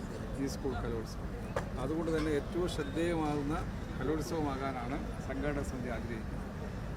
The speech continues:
തലസ്ഥാനത്തെ എല്ലാ വിഭവങ്ങളും എല്ലാ സൗകര്യങ്ങളും എല്ലാ ആളുകളുടെയും പൂർണ്ണ സഹകരണത്തോടു കൂടി സംഘാടക സമിതി രൂപം കൊടുത്ത പത്തൊൻപത് കമ്മിറ്റികളും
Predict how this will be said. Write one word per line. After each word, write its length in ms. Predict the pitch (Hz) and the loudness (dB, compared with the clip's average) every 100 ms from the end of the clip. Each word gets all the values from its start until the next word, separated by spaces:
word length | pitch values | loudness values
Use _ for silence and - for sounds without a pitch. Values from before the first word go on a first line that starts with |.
| - 131 | -4 -2
തലസ്ഥാനത്തെ 560 | 139 - 165 156 165 147 | -2 2 2 2 2 2
എല്ലാ 220 | 147 165 175 - - - - - - - | 4 2 2 -2 -6 -4 -4 -4 -4 -2
വിഭവങ്ങളും 560 | 147 160 170 160 127 110 127 | 2 4 4 4 2 0 0
എല്ലാ 160 | 147 151 143 | 0 0 0
സൗകര്യങ്ങളും 580 | 139 147 147 135 113 - - - - - - - 135 | 2 4 4 2 -2 -4 -6 -4 -4 -4 -4 -2 0
എല്ലാ 240 | 151 170 170 - - - - - 202 - - - - | 4 6 4 -2 -6 -6 -4 -4 -2 -2 -2 -4 0
ആളുകളുടെയും 500 | 147 165 160 156 160 143 | 2 4 4 4 2 2
പൂർണ്ണ 240 | 143 156 156 | 0 0 0
സഹകരണത്തോടു 600 | 131 131 147 147 147 139 - | 0 2 2 2 2 0 0
കൂടി 180 | 131 139 214 - - - - - - - - - | 2 2 0 -2 -4 -4 -4 -4 -4 -2 -2 0
സംഘാടക 400 | 143 147 160 156 - | 2 4 4 4 2
സമിതി 220 | 147 143 | 2 4
രൂപം 180 | 139 143 139 | 2 2 2
കൊടുത്ത 240 | 131 139 135 - | 0 0 0 0
പത്തൊൻപത് 440 | - 147 151 147 131 | 0 0 2 2 2
കമ്മിറ്റികളും 600 | 123 131 - 131 131 | 0 0 0 0 0